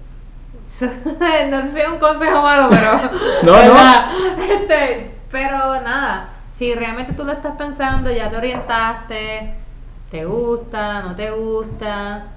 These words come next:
Speaker 1: yo digo que no hay mucho que pensar, realmente no hay mucho que pensar, este, pues siempre, ¿verdad? Ir un, con un mindset de que, pues, no va a ser fácil al principio, el sacrificio luego de todo va a valer la pena.
Speaker 2: Ujú.
Speaker 1: Eh,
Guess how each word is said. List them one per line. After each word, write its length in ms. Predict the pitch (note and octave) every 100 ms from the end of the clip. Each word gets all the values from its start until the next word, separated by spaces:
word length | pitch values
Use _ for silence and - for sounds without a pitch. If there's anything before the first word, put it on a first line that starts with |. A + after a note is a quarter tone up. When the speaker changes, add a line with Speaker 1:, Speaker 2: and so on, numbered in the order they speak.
| - - - -
Speaker 1:
yo 60 | G#3+
digo 180 | C4+
que 80 | C#4+
no 60 | C4+
hay 80 | A#3
mucho 200 | B3 C#4
que 80 | C#4+
pensar, 520 | D4+ - G#3 A#3 C4 - - G3+
realmente 400 | G3 G3 G#3 A3+
no 80 |
hay 60 | A#3 A3+
mucho 120 | A#3
que 100 | A#3
pensar, 480 | A#3 A3+ F#3 F#3 F#3+ - G#3
este, 840 | F#3 F3+ - F3+ E3+ E3 E3 - - - -
pues 220 | F#3+ F3+
siempre, 500 | G3 F#3 F3+ G#3 G3+
¿verdad? 260 | F#3+ F#3 A3
Ir 120 | A3
un, 220 | G3 G3 F3+
con 160 | G3 F#3
un 280 | F3+ F3+
mindset 460 | F3 F3+ F3+ G3 E3
de 100 | E3
que, 140 | E3+
pues, 240 | - D#3+ - - - - - - -
no 280 | E3 D#3 D#3+
va 100 | D#3+
a 40 | F3+
ser 140 | G#3
fácil 240 | A#3 B3
al 60 | C4
principio, 680 | C#4 C4+ A#3+ A3+ A3 A3 G#3+
el 120 | F#3
sacrificio 840 | - E3 D#3 D3 E3+ G3 G3 F#3+ -
luego 300 | E3 E3+ F#3+
de 140 | G3+
todo 340 | A3 A3+ G3 D#3+
va 120 | D#3
a 40 | D3+
valer 320 | D3+ D#3 F3
la 160 | B3+ C4+
pena. 380 | G3 F3+ G3 D#3+
Speaker 2:
Ujú. 460 | A#2 G#2+ A#2+ C#3+ C#3+ - -
Speaker 1:
Eh, 840 | F3 E3+ D#3+ D#3 D3+ D3+ D3 D#3